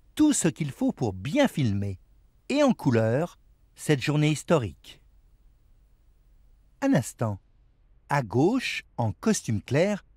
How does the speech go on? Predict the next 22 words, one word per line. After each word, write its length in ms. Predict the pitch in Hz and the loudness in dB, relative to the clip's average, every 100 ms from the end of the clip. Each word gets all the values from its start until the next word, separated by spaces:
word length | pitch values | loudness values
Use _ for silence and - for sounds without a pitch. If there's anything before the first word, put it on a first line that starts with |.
| _ | _
c'est 260 | - 143 - | -4 -4 0
Chou 140 | 175 | 0
En-lai. 540 | 185 160 113 90 76 - _ _ _ _ _ _ _ - | 2 2 0 -4 -12 -20 _ _ _ _ _ _ _ 0
Depuis 340 | 175 - 262 | 0 2 0
hier, 520 | 151 127 185 233 214 - - | 0 -2 -2 -2 -4 -10 -8
il 200 | 156 131 | -4 -2
est 100 | 107 | -2
Premier 480 | - - 247 196 147 | -6 -4 0 0 0
ministre 680 | 110 117 196 - 220 214 _ 180 | 0 -2 -6 -10 -10 -10 _ -2
et 160 | 175 | 0
ministre 640 | 165 185 208 220 220 - 139 | 2 2 4 2 0 -4 -2
des 220 | 120 135 | 0 0
Affaires 340 | 160 214 165 | 0 -2 -2
étrangères. 800 | 180 - 175 98 87 80 - _ _ - - _ _ _ _ _ _ _ _ _ _ _ _ _ _ _ _ | -4 -2 -2 -2 -8 -12 -20 _ _ -20 -20 _ _ _ _ _ _ _ _ _ _ _ _ _ _ _ _
Ce 140 | - 147 | -2 0
matin, 420 | 135 - 196 208 _ _ - - | 0 0 -2 -2 _ _ -12 -2
on 160 | 160 | -2
peut 240 | 135 240 240 - | 0 -4 -2 0
imaginer 560 | 147 107 131 180 202 - | 0 0 -2 -2 -4 -10
qu'il 220 | - 123 | -6 -2
est 80 | 117 | -2
déçu. 680 | 95 156 196 - 92 - | -2 -4 -4 -6 -12 -16